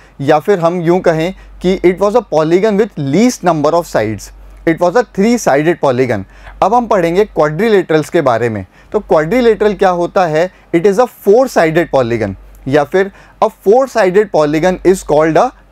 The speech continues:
quadrilateral। हमारे पास काफ़ी सारे डिफरेंट टाइप्स के क्वाड्रिलेटरल्स हैं, तो हम one by one सबको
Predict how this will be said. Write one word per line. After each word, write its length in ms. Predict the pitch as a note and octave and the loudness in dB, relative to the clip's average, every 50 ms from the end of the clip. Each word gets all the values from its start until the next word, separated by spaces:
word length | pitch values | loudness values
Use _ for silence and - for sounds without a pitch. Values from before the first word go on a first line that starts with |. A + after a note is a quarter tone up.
| _ - E3+ | _ -2 0
quadrilateral। 680 | D#3 D3+ D3+ D#3 A3 A#3+ G3+ D3+ A#2 - - G#2+ G2 F2+ - - - - - - - - - - - - - | 0 0 0 0 0 0 0 0 -2 -2 -4 -6 -6 -6 -10 -18 -20 -20 -20 -20 -20 -20 -20 -20 -20 -10 -4
हमारे 280 | C#3+ D#3 D#3+ F3+ G3+ | 0 0 2 2 2
पास 300 | G#3+ - G3 G#3 G3 - - - - | 0 0 0 -2 -2 -6 -14 -6 -2
काफ़ी 300 | - D#3 D#3 - A#3 A3+ | -2 -2 -2 -2 -6 -4
सारे 240 | G3 A3 A3+ A3+ A3+ | -2 0 0 0 0
डिफरेंट 460 | F3 C#3+ D3+ D3 - - B3 B3+ A#3+ | 0 -2 -6 -6 -2 -2 -2 0 0
टाइप्स 220 | A#3+ G#3 F3 - - | 0 -2 -2 0 0
के 120 | F#3 D#3 | -2 0
क्वाड्रिलेटरल्स 760 | D3 E3+ C#3+ C3+ C3+ E3+ F#3+ F3+ D#3+ - - D3 C#3+ C3 - | 0 0 0 0 0 0 0 0 0 0 0 -2 -2 0 0
हैं, 180 | D3+ C#3+ D#3 - - - - - - | -2 -2 -2 -6 -12 -20 -20 -8 -2
तो 100 | - F3 | -2 0
हम 160 | F#3+ G#3 F#3+ C3+ | 0 -2 -2 0
one 220 | D3+ D#3+ F#3+ A3 | 0 0 2 2
by 100 | B3 A#3+ G3+ F3 | 2 2 2 0
one 80 | F3+ E3+ | -2 -2
सबको 460 | - D#3+ C#3 - - E3+ G3 G#3 | -4 -6 -6 -2 -2 -2 -2 -2